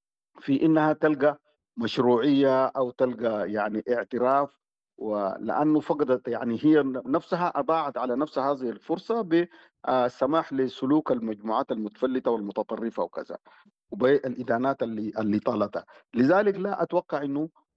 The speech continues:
آه، ح-، ستكون المخرجات في صالحها، ولكن مع ذلك هناك قناعة من الاتحاد الأفريقي ومن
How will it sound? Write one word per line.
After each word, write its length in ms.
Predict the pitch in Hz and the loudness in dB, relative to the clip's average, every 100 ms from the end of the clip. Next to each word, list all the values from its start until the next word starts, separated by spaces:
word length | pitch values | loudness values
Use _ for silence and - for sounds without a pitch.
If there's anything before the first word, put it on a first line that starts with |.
| _ - | _ -4
آه، 460 | 113 107 98 - - | -2 -2 -2 -4 -6
ح-، 160 | 127 107 - 123 113 | -6 -6 0 2 2
ستكون 460 | - 117 - 151 143 | 0 -4 0 2 2
المخرجات 560 | 120 113 110 123 135 | 2 -2 0 0 0
في 80 | - | -4
صالحها، 420 | - 110 110 110 | -8 -8 -6 0
ولكن 420 | 120 151 202 202 | 2 4 2 -2
مع 320 | 170 156 208 180 | -4 -2 -2 -2
ذلك 380 | 165 190 220 - _ _ _ _ _ 123 | 0 0 -2 -10 _ _ _ _ _ -2
هناك 280 | 147 202 202 | 0 0 -2
قناعة 460 | 147 151 156 120 | 0 2 0 0
من 180 | 117 156 | -2 0
الاتحاد 480 | 175 147 - 151 127 | 2 0 0 -2 -2
الأفريقي 500 | 107 101 101 98 104 | -6 -8 -10 -10 -6
ومن 420 | 110 131 175 202 | -2 2 2 0